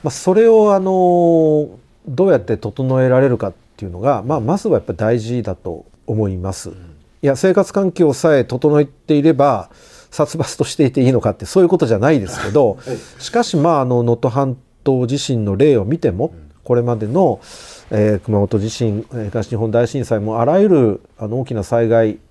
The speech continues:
Speaker 1: まあ、水害系も含めて見てみたときに、その、えっと、まあ、とりわけ、お水、食べ物、それから温度、え、そしてトイレ、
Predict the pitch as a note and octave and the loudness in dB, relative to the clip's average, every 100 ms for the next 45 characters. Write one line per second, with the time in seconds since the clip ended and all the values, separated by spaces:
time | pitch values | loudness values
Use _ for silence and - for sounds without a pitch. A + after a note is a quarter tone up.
0 | - G2 B2+ A2+ A2+ G#2+ G#2+ G2 - E3+ | -12 -8 -2 0 0 0 -6 -6 -2 -2
1 | B2+ G#2 A2 A2+ G#2 F#2 - - G2+ C#3 | -2 -4 -6 -8 -10 -10 -14 -12 -10 -10
2 | C3 A#2+ F#3+ C#3 - - - - - - | -8 -4 0 0 -2 -14 -20 -20 -20 -18
3 | - B2 A2 G#2 G2+ G2 F2 E2+ - _ | -4 -2 0 0 -2 -2 -6 -10 -16 _
4 | _ _ _ _ _ _ - G2+ - - | _ _ _ _ _ _ -12 -10 -8 -6
5 | F2+ F2 D2+ C2+ - - - - - - | -4 -6 -8 -10 -14 -20 -20 -20 -20 -20
6 | _ _ - G2+ A2 A#2+ B2 - A3 - | _ _ -10 -6 0 0 0 2 0 0
7 | _ _ _ _ - A#2+ A2+ A2 G#2 G#2 | _ _ _ _ -4 -2 0 -2 -2 -6
8 | _ - A#2 A2 G2+ F#2+ F#2 E2+ - _ | _ -4 -2 0 -2 -6 -8 -10 -12 _
9 | _ _ - A2 F#2+ - F#2+ F2+ F2 E2 | _ _ -10 -6 -6 -6 -8 -6 -10 -12
10 | - _ _ - B2 G#2 F#2 F2 D#2+ - | -16 _ _ 0 0 0 -2 -4 -4 -10
11 | _ _ _ _ G2+ - - - - E3 | _ _ _ _ -14 -12 -12 -8 0 2
12 | G2+ _ _ _ _ _ - E3 C#3+ A2 | 0 _ _ _ _ _ -4 0 2 2
13 | F#2+ | 0